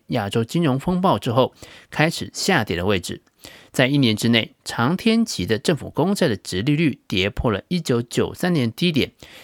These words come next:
跌到了二十年以来的最低点。那当年整个C R B指数的表现也是一样的。发源于亚洲的两起通货紧缩事件是债券殖利率暴跌的直接原因。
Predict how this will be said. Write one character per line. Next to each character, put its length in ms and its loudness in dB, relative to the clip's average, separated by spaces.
跌 180 -2
到 120 4
了 240 -6
二 120 2
十 140 -4
年 320 0
以 160 -4
来 180 -6
的 220 0
最 160 0
低 120 -2
点。 200 -6
那 140 0
当 260 2
年 240 0
整 160 0
个 140 2
C 320 -6
R 220 2
B 200 -2
指 320 -6
数 160 -4
的 120 -2
表 320 -6
现 220 0
也 160 -4
是 160 -6
一 80 -2
样 160 0
的。 160 -6
发 180 2
源 180 6
于 200 2
亚 280 2
洲 120 2
的 160 2
两 280 0
起 220 -4
通 220 -2
货 160 0
紧 340 -4
缩 180 -2
事 220 0
件 220 0
是 220 -2
债 300 0
券 260 0
殖 240 -4
利 180 0
率 300 0
暴 260 2
跌 200 -6
的 180 0
直 280 -4
接 200 0
原 240 -6
因。 160 -2